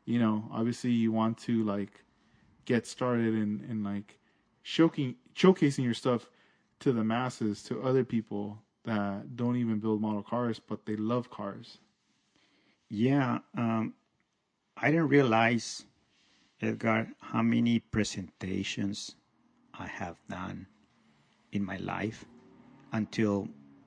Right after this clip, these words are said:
Speaker 2: Willie from Dedicated Magazine was asking me, "Armando,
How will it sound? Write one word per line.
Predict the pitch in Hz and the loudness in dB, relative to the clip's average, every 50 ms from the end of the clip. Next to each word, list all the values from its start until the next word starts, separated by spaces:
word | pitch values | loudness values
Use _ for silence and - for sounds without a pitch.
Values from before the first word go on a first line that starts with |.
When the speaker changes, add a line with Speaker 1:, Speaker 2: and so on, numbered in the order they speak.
| - - - - - - _ - - - - - - | -20 -20 -20 -20 -20 -20 _ -20 -20 -20 -20 -8 -2
Speaker 2:
Willie | 107 113 117 110 104 104 101 95 - - - - - - - - - - - | 2 2 4 4 2 0 -2 -2 -6 -12 -20 -20 -20 -20 -20 -20 -20 -20 -6
from | - 107 101 95 92 92 - - _ _ | -4 -4 -4 -4 -8 -10 -14 -20 _ _
Dedicated | - 101 98 98 - - 104 98 95 95 | -4 -2 -2 -2 -4 -4 -4 -4 -4 -6
Magazine | 98 92 90 87 87 87 - - 98 90 90 95 - _ _ _ _ _ _ _ _ _ _ | -8 -8 -8 -10 -10 -10 -8 -8 -8 -10 -10 -14 -18 _ _ _ _ _ _ _ _ _ _
was | 104 98 - - | -6 -6 -4 -4
asking | 98 95 92 - - - 98 92 | -4 -4 -4 -6 -8 -6 -8 -6
me, | 90 90 87 | -6 -8 -8
"Armando, | 85 85 92 101 117 127 123 120 117 | -10 -8 -6 -4 -4 -2 0 -2 -2